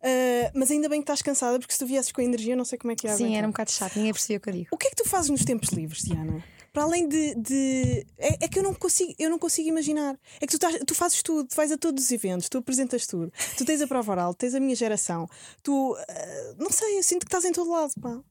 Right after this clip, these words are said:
Speaker 2: Minha geração e prova oral são só duas coisas.
Speaker 1: Vais a
Speaker 2: Eh,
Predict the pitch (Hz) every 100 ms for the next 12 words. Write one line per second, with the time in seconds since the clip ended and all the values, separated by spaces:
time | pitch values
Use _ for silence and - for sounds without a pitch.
0 | _ - - 294 254 190 175 170 180 175
1 | - 180 208 202 220 - 147 - - -
2 | 254 175 165